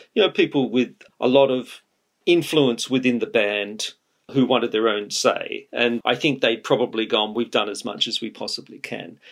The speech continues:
There was a few records after that, but none, none of them as successful as True Colours. So n-,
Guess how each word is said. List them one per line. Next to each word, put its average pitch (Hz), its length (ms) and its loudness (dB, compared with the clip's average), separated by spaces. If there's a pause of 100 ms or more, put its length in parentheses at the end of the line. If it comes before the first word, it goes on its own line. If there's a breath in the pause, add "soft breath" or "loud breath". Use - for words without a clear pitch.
(120 loud breath)
There 359 80 4
was 160 120 2
a 131 60 2
few 120 220 -2
records 104 340 -2
after 98 300 -8
that, - 220 -6
but 123 100 -10
none, 127 280 0
none 135 200 2
of 110 60 -6
them 98 260 -12 (100)
as 120 100 -4
successful - 680 -4 (120)
as 113 140 -8
True 120 160 -2
Colours. 110 400 0 (340 loud breath)
So 139 280 4
n-, 147 320 -4